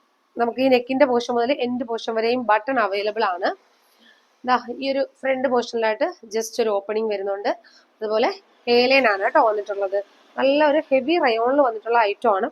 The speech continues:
കോളർ ടൈപ്പ് ആണ്. കോളർ എന്ന് പറയുമ്പോൾ ചൈനീസ് കോളർ ആണ് വന്നിട്ടുള്ളത്. ഇതിൽ നമുക്ക്, ഇതൊക്കെ നമുക്ക് ഒത്തിരി ഐറ്റം വന്ന് നമ്മൾ വീഡിയോ ചെയ്ത് ഫുള്ള് പോയ ഐറ്റം ആണ് കേട്ടോ. ഇതാ നല്ലൊരു പലാസോ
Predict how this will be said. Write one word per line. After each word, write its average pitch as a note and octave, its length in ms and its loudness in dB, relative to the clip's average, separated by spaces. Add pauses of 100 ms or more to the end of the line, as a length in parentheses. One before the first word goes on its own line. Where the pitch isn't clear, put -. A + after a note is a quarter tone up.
(100)
കോളർ G#3 320 2
ടൈപ്പ് G3+ 280 -2
ആണ്. G3 200 0
കോളർ G3 220 0
എന്ന് G#3+ 120 -2
പറയുമ്പോൾ B3+ 200 -2
ചൈനീസ് A3 380 0
കോളർ G#3 240 2
ആണ് G#3 120 0
വന്നിട്ടുള്ളത്. G3+ 480 -2 (1080)
ഇതിൽ C4+ 140 2 (100)
നമുക്ക്, C4 260 4 (360)
ഇതൊക്കെ C4 260 2
നമുക്ക് C4 240 4
ഒത്തിരി D#4 360 2 (120)
ഐറ്റം C#4+ 240 2 (320)
വന്ന് A#3+ 240 2
നമ്മൾ A#3+ 160 2 (100)
വീഡിയോ A#3 300 -10
ചെയ്ത് A3+ 260 2 (180)
ഫുള്ള് B3+ 460 0
പോയ G#3+ 180 2 (140)
ഐറ്റം G#3+ 220 -2
ആണ് F#3+ 140 -2
കേട്ടോ. F#3+ 180 0 (440)
ഇതാ A#3 220 2
നല്ലൊരു B3+ 400 0
പലാസോ G#3 420 0